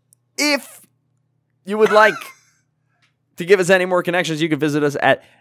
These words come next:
mistletoe secret dot com, or you can email us at mistletoe secret at gmail dot com. You can also follow us on Twitter at H C U Secret on twitter dot com.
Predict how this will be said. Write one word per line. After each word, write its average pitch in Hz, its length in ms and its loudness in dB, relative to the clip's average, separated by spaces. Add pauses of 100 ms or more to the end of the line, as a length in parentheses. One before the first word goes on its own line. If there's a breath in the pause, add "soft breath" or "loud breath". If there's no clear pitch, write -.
(180 soft breath)
mistletoe 170 480 -2
secret 156 420 -8
dot 143 360 -4
com, 160 420 -6
or 151 140 -4
you 151 120 -6
can 147 120 -8
email 135 240 -6
us 131 240 -6
at 120 220 -4
mistletoe 123 360 -10
secret 123 320 -8
at 120 200 -4
gmail 127 840 -8
dot 117 280 -8
com. 135 440 -6
You 107 140 -16
can 127 100 -10
also 147 500 -8
follow 135 320 -4
us 131 200 -6
on 123 300 -6
Twitter - 420 -8 (420)
at - 340 -2 (300)
H - 400 -6
C 175 120 -6 (200)
U 160 380 -8
Secret - 640 -8 (300)
on 110 180 -8
twitter 107 260 -6
dot 101 220 -8
com. 123 280 -8